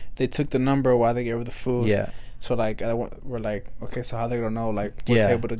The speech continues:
Speaker 2: Uh-huh.
Speaker 1: bring the salad at?"
Speaker 2: All right. You know what's w-, weird, though? They brought me my food, but they never took my number, which is weird.
Speaker 1: I don't know. Yeah.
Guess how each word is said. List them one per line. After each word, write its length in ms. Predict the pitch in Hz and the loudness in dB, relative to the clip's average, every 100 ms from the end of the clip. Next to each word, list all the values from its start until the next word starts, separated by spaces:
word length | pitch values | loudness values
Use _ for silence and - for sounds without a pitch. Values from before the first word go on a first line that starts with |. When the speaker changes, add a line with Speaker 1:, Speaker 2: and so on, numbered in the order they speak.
| - | -2
Speaker 2:
Uh-huh. 240 | 113 107 98 | 0 2 2
Speaker 1:
bring 160 | 113 | 0
the 60 | 104 | -2
salad 320 | - 123 123 | 0 0 0
at?" 200 | 95 - - - | -2 -6 -10 -8
Speaker 2:
All 80 | - | -6
right. 100 | 90 - - | -6 -6 4
You 100 | 143 | 8
know 60 | 170 | 8
what's 140 | 131 | 8
w-, 220 | 117 127 | 4 4
weird, 220 | 120 160 160 | 6 6 8
though? 180 | 165 135 | 6 8
They 200 | 131 151 | 8 8
brought 240 | - 175 | 8 8
me 80 | 170 | 8
my 140 | 151 | 4
food, 180 | 135 165 | 4 4
but 100 | 120 | 6
they 100 | 123 | 6
never 220 | 131 127 | 6 4
took 180 | 117 120 | 4 2
my 160 | 110 107 | 4 4
number, 340 | 98 87 - - | 4 0 -4 -4
which 140 | 104 | -4
is 140 | - - | -4 0
weird. 240 | 101 92 - | 2 0 0
Speaker 1:
I 40 | 151 | 0
don't 120 | 151 | 2
know. 160 | 127 110 - - - | 2 -2 -8 -8 2
Yeah. 320 | 147 120 | 4 4